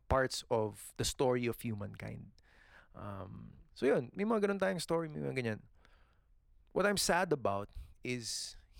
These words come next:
hindi man lang basta, ba, hindi ba man, why doesn't these types of information, I'm sure this,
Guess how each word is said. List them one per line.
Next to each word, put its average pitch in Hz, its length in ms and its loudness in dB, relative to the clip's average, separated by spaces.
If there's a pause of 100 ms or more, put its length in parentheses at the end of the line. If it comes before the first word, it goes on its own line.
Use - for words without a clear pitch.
hindi 196 340 0
man 208 220 0
lang 202 260 0
basta, 180 480 0 (140)
ba, 196 260 0
hindi 214 300 2
ba 220 160 4
man, 214 140 -2 (760)
why 208 180 6
doesn't 202 380 2 (180)
these 147 340 0
types 147 360 2
of 139 160 -4
information, 117 1000 -2 (240)
I'm 127 140 0
sure - 200 2
this, 165 220 0